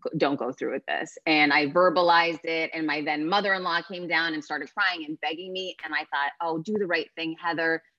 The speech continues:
You, she really loves you." You know, I, I made it about other people instead of about myself. So that was one key thing I,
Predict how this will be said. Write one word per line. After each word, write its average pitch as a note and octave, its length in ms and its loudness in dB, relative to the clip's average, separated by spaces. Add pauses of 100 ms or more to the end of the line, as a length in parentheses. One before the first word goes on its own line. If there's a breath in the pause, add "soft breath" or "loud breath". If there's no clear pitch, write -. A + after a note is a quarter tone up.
You, F#3 280 -2
she A3+ 240 -6
really G3 460 4
loves F3 340 2
you." F3+ 240 4
You G3+ 80 -2
know, F3+ 60 4
I, E3+ 180 6
I F3 140 4
made G3 200 4
it G3+ 80 2
about F#3 240 4
other F#3+ 240 2
people A3 520 -2
instead E3+ 320 -6
of E3+ 60 -4
about D#3 240 -2
myself. D3+ 520 -6
So - 100 -14
that D#3+ 220 0
was E3 160 -4
one F#3 420 -6
key F3+ 220 -10
thing D#3+ 140 -6
I, D3 160 -4